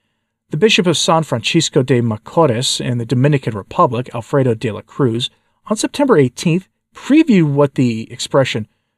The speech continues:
"necessary changes" might mean at the Synodal Assembly. Quote, "We must first distance ourselves from everything that fundamentalism signifies,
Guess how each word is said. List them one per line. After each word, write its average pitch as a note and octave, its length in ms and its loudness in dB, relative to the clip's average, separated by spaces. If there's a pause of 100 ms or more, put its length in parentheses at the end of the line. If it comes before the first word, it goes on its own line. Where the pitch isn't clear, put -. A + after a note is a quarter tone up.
(160)
"necessary G#2+ 680 -6
changes" G3+ 480 0
might G3+ 300 2
mean F#3 280 2
at D#3 120 -4
the E3 80 -2
Synodal B2 500 0
Assembly. D#3 640 0 (1000)
Quote, - 440 0 (640)
"We F#3+ 100 2
must B3 260 2
first F3+ 300 0
distance E3 420 0
ourselves C#3+ 440 2
from C#3+ 160 -4
everything C#3+ 420 0
that D3 160 -4
fundamentalism C3+ 1120 -2
signifies, G#2 720 -12